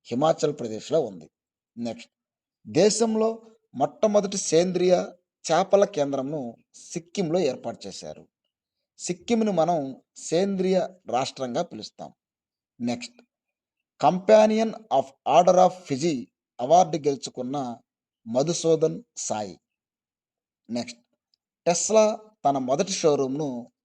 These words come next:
ముంబైలో ప్రారంభించనుంది. నెక్స్ట్, వార్తల్లో నిలిచిన బాల్పక్రం నేషనల్ పార్క్ ఎక్కడ ఉందంటే మేఘాలయ రాష్ట్రంలో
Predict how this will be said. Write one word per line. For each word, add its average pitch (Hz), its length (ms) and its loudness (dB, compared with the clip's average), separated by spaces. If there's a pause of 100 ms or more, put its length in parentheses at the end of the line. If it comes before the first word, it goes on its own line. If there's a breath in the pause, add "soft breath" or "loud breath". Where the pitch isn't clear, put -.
ముంబైలో 175 600 4 (140)
ప్రారంభించనుంది. 117 800 -8 (680)
నెక్స్ట్, 117 360 -10 (560)
వార్తల్లో 202 640 6
నిలిచిన 143 400 -6 (680)
బాల్పక్రం 185 800 0 (240)
నేషనల్ 151 500 0 (100)
పార్క్ 120 260 -4 (300)
ఎక్కడ 123 280 -2 (140)
ఉందంటే 113 400 -10 (440)
మేఘాలయ 143 500 0
రాష్ట్రంలో 110 500 -8